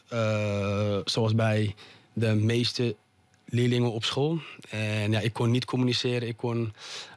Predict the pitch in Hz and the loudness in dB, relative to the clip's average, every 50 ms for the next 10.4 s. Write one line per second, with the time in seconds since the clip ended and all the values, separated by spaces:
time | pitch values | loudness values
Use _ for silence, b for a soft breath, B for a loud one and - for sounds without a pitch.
0 | B _ 127 123 113 - 131 123 120 135 123 120 131 110 131 127 123 - - - | B _ -2 0 0 2 0 0 2 0 0 0 0 0 0 0 0 0 -2 -2
1 | - - 123 120 113 - 113 117 117 110 - - - 135 131 127 123 117 123 123 | 0 0 0 0 -2 -2 -4 -2 -2 -2 -2 -2 0 0 0 0 0 0 0 0
2 | 120 - 120 113 120 120 117 - - 117 117 - - 113 - - 131 127 135 - | 0 0 -2 0 0 0 -2 -2 -4 -4 -6 -4 -4 -4 -2 2 2 2 2 2
3 | 135 123 117 127 110 - 127 123 123 - 120 120 117 113 120 110 - - - _ | 2 0 0 0 -2 0 -2 -2 -2 -2 -2 -2 -2 -2 -2 -4 -6 -10 -12 _
4 | 110 107 123 127 131 120 117 107 - 117 113 - 117 127 123 123 120 120 123 120 | -2 0 2 2 2 2 2 0 0 -2 -2 -2 -2 0 2 2 2 2 2 2
5 | 120 120 117 113 110 101 B B B B B B B B - 117 113 110 110 110 | 0 0 0 -2 -4 -6 B B B B B B B B -2 0 2 2 2 2
6 | 110 107 104 101 - - _ _ _ - 127 107 85 - - B B B B B | 2 2 0 -2 -6 -12 _ _ _ -2 -2 -2 -2 -4 -10 B B B B B
7 | B B - 123 117 120 123 117 - - 139 143 139 - 143 135 - - 139 120 | B B -2 0 0 2 0 0 0 0 0 0 0 0 -2 -2 0 0 -2 -2
8 | 123 123 120 117 - - 123 139 127 135 135 123 - 131 131 131 120 - 127 123 | 0 0 0 -2 0 2 0 0 0 0 -2 -2 -2 -2 -2 -4 -4 -2 -4 -4
9 | 120 - - 123 120 117 117 117 117 113 120 120 117 123 127 131 123 127 127 123 | -4 -4 -6 -4 -2 -2 0 -2 -2 0 0 2 2 4 2 2 2 2 2 0
10 | 123 120 - 127 123 120 120 117 | 0 -2 -2 -2 0 0 2 0